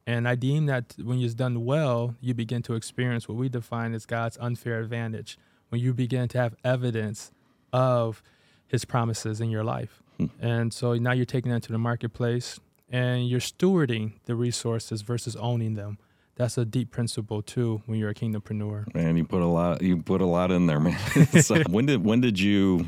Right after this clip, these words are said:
Speaker 2: first realize that that was maybe something God had placed in your heart of not only being, I mean, being an entrepreneur,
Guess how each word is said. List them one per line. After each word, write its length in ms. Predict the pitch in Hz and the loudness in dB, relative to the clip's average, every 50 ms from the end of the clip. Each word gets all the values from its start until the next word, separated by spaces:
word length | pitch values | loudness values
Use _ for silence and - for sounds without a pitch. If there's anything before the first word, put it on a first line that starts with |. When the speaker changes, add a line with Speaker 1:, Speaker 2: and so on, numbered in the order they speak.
| 82 | -4
Speaker 2:
first 420 | - - - - 92 87 - - - | -8 -6 -2 0 0 0 0 0 0
realize 800 | 80 85 87 82 80 80 78 76 76 76 76 73 - - - - - - - 82 _ _ - - - - - _ | 2 4 4 4 4 4 2 2 2 2 0 0 -2 -6 -10 -12 -16 -20 -20 -20 _ _ -18 -16 -16 -16 -14 _
that 200 | 76 80 78 - | -4 -4 -4 -2
that 240 | - 85 87 82 - | 0 0 0 0 0
was 680 | 80 80 82 80 80 80 80 78 78 69 - - - - | 0 2 2 2 2 2 2 0 0 -2 -6 -8 -12 -8
maybe 260 | - 80 85 80 80 76 | -4 -2 0 0 0 0
something 260 | - 82 - - 76 | -2 -2 -2 -2 -2
God 220 | 73 78 78 78 | -2 0 -2 -2
had 100 | 76 73 | -2 -4
placed 280 | - 80 78 76 - - | -2 -2 -2 -2 -2 -2
in 120 | 76 78 | 0 0
your 160 | 78 78 76 | 0 0 0
heart 300 | 69 73 71 76 78 - - _ _ | 0 -2 -2 -2 -2 -4 -6 _ _
of 600 | - 76 78 76 76 76 73 73 71 - - - _ _ _ _ _ _ _ _ - _ _ _ - | -6 -4 -2 -2 0 -2 -2 -4 -6 -8 -14 -20 _ _ _ _ _ _ _ _ -20 _ _ _ -4
not 80 | - - | -2 0
only 100 | 95 87 | 0 0
being, 340 | 82 85 90 87 87 87 69 | 2 2 2 2 2 2 2
I 40 | 82 | 2
mean, 200 | 90 87 82 78 | 2 2 2 2
being 140 | 98 95 | 2 2
an 120 | 95 85 82 | 2 2 2
entrepreneur, 760 | 82 85 80 - - 82 82 82 82 85 82 85 85 80 73 | 0 -2 -2 -4 -2 0 0 2 2 2 2 2 0 0 -2